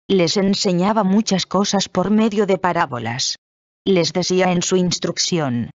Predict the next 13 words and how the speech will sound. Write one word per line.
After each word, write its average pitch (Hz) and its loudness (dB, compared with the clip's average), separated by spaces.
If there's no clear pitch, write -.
"Escuchad". 156 -4
Una 247 6
vez 226 2
salió 165 0
un 185 2
sembrador 156 0
a 180 0
sembrar, 165 -2
y 196 0
sucedió 190 0
que, 165 0
al 190 2
sembrar, 175 -2